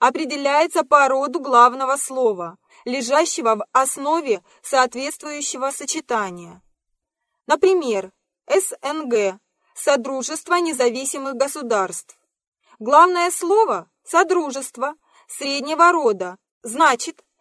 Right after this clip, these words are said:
сложно сокращенное слово С Н Г, образованное из начальных букв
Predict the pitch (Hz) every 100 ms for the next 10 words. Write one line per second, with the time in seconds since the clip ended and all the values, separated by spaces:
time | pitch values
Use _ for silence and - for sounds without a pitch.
0 | _ - - 339 392 349 349 339 330 339
1 | - 392 381 311 247 254 - 294 277 233
2 | 247 294 _ - 381 - - 269 254 247
3 | 220 254 _ _ _ _ - 262 311 311
4 | 403 381 285 240 220 196 - 302 320 311
5 | - 302 269 233 226 214 277 262 -